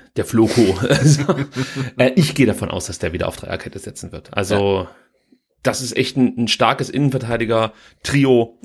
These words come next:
Speaker 1: und,
Speaker 2: Ja.
Speaker 1: ähm, ich, ich würde mich wundern, wenn er dann Brooks auf die Bank setzt, äh,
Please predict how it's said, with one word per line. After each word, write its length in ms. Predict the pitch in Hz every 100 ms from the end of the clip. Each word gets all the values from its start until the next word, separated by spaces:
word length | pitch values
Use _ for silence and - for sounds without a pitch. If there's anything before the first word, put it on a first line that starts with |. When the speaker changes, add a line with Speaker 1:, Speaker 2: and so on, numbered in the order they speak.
| -
Speaker 1:
und, 240 | 110 110
Speaker 2:
Ja. 140 | 123 -
Speaker 1:
ähm, 480 | - 107 101 104 104 -
ich, 440 | - - - - _ -
ich 140 | -
würde 140 | 175
mich 140 | 151 113
wundern, 220 | 120 139
wenn 80 | 120
er 60 | 117
dann 180 | 110
Brooks 220 | 107 127 -
auf 80 |
die 80 | -
Bank 220 | 104 107
setzt, 420 | - 117 110 - -
äh, 440 | 104 104 104 101